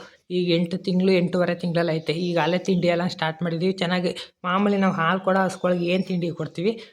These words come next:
ಅದ್ನೇ ಕೊಡ್ತೀವಿ. ಅಂದ್ರೆ ಹಾಲು ಜಾಸ್ತಿ ಬರೋಂಗೆ ನೀವು ಜೋಳದ ನುಚ್ಚು ಕೊಡ್ತಾ ಇದ್ರೆ ಜೋಳದ ನುಚ್ಚು ಕೊಡ್ಬೇಡಿ. ಜೋಳದ ಜು-, ನುಚ್ಚು ಮೊದ್ಲು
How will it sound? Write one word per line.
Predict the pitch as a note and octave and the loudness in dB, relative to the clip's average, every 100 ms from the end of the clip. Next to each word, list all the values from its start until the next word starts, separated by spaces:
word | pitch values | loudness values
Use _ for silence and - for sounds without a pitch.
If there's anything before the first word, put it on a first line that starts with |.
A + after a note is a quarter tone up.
| _ | _
ಅದ್ನೇ | C#3+ E3+ G3+ | -6 0 2
ಕೊಡ್ತೀವಿ. | G3+ E3+ - F#3 C4+ - - - | 2 0 2 0 0 -2 -14 -8
ಅಂದ್ರೆ | G3+ B3+ | -2 0
ಹಾಲು | - F3+ A3+ | 0 2 2
ಜಾಸ್ತಿ | G#3+ G#3 - | 4 2 2
ಬರೋಂಗೆ | F#3+ F#3+ F3+ F#3 G#3+ | 2 4 4 4 2
ನೀವು | G3+ G3 | 2 2
ಜೋಳದ | F#3+ D3+ F#3+ | 4 4 4
ನುಚ್ಚು | G3 F#3+ - | 2 0 0
ಕೊಡ್ತಾ | E3+ E3 D#3 | 0 0 -2
ಇದ್ರೆ | F3+ | 0
ಜೋಳದ | E3+ D#3 E3 E3+ | 2 4 4 2
ನುಚ್ಚು | E3+ - | 0 -4
ಕೊಡ್ಬೇಡಿ. | F3+ E3 D#3 E3 A3 | -4 -2 0 -2 0
ಜೋಳದ | F#3 E3+ F3+ E3+ | 2 4 2 0
ಜು-, | F3+ F#3 | 0 0
ನುಚ್ಚು | F3+ F#3 E3 | 0 -2 0
ಮೊದ್ಲು | D#3+ F3+ | 2 2